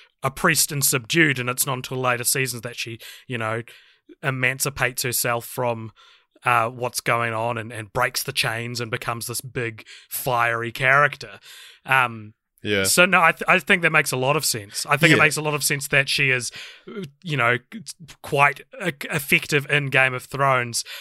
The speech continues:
Speaker 1: but then you see something like Me Before You, which she's supposed to be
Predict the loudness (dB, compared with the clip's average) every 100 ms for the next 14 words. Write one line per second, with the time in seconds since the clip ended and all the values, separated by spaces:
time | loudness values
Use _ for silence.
0 | -6 -2 0 0 0 0 2 2 2 -2
1 | -2 -8 -10 -6 -6 -4 -4 -4 -6 -6
2 | 0 4 4 2 -4 -6 -6 -6 -6 -6
3 | -8 -8 -10